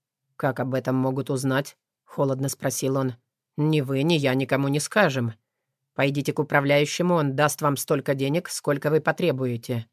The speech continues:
Щедрое вознаграждение компенсирует беспокойному артефактору муки совести. В этом Лаур не сомневался. Как только старик ушел, он нацепил кольцо на палец. Теперь она не сможет им управлять, не сможет перехватывать контроль.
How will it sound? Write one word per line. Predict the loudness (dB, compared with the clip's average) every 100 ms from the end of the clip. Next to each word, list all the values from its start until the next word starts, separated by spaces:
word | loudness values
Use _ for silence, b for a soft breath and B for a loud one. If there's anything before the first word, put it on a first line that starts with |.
| _ _ _ _ _ _ -12
Щедрое | -8 -2 0 2 2 2
вознаграждение | 0 0 2 0 2 2 2 2
компенсирует | 0 0 -2 -2 0 2 0
беспокойному | -2 -4 -2 2 2 2 2
артефактору | 0 -2 0 0 0 0
муки | 2 0 0
совести. | -2 0 0 -2 -2 -4 -4 _ _ _ 0
В |
этом | 2 4 4
Лаур | 4 4 2
не | 0
сомневался. | 0 0 2 0 -2 -4 -8 -8 _ _ _ _ _
Как | -6 -2
только | -2 0
старик | 0 2 2 0
ушел, | -4 2 2 4
он | 2 0
нацепил | -2 -4 0 0
кольцо | 2 0 0 0
на | 0
палец. | 2 2 0 -6 -16 _ _ _
Теперь | -12 -2 2 4
она | 4
не | 2
сможет | 0 0 0 2
им | 2
управлять, | 2 2 2 0 -2 -8 _ _ _
не | -2 0
сможет | 0 2 2 2 0
перехватывать | 0 0 2 2 2 2 0
контроль. | 0 0 4 4 2